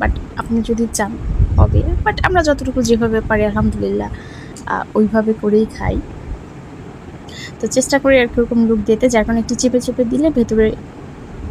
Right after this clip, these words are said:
ঢোকে আর কি। সাথে সাথে তেল, আমাদের তেলের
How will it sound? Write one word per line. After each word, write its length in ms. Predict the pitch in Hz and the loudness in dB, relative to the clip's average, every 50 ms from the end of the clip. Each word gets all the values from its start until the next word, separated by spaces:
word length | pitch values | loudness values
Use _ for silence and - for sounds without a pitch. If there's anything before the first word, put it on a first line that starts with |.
| - - - - - - - - - - - - - - - - - 214 | -10 -10 -12 -14 -14 -14 -14 -14 -16 -16 -16 -16 -16 -16 -8 -6 -6 2
ঢোকে 320 | 220 233 220 - - 220 | 2 2 2 4 2 2
আর 100 | 208 202 - | 2 2 0
কি। 160 | - 208 208 | -4 -8 -6
সাথে 280 | - - 208 190 - 214 | 0 0 0 0 0 -2
সাথে 280 | - 226 - - 226 214 - - | -2 -2 0 0 -2 -2 0 0
তেল, 200 | 240 202 196 208 | 0 0 0 0
আমাদের 280 | 208 214 214 214 226 220 - | 0 0 0 0 -2 -4 0
তেলের 240 | - 220 220 220 | 2 2 4 4